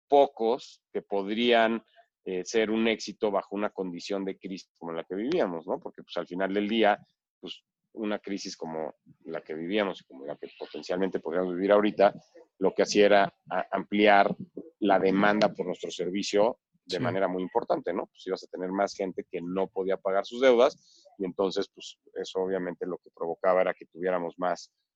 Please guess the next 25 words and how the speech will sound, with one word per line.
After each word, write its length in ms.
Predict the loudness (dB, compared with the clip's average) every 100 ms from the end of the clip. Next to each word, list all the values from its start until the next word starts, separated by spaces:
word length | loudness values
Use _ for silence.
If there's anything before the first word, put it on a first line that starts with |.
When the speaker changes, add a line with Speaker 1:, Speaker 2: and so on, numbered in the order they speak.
| -12
Speaker 1:
posibilidad 640 | -10 -6 -6 -2 2 2
de 100 | 0
tener 240 | -6 -6 -2
más 180 | -4 -4
clientes, 400 | -6 -6 -8 -10
¿no? 80 | -4
Entonces, 240 | 2 4
eso 120 | 4 4
creo 120 | 4
que 80 | 4
acabó 300 | 6 6 6
convenciendo 580 | 4 4 2 2 2 2
también 340 | 2 2 4
a 60 | 6
varios 280 | 4 4
de 60 | 2
los 160 | -2 -4
inversionistas 560 | -6 -6 -6 -6 -8
que 100 | -8
entraron 400 | -2 0 0 0
en 100 | -2 -4
esa 140 | -4
etapa 260 | -4 -2 -2
muy 160 | -4
temprana 580 | -4 0 4 4 4 2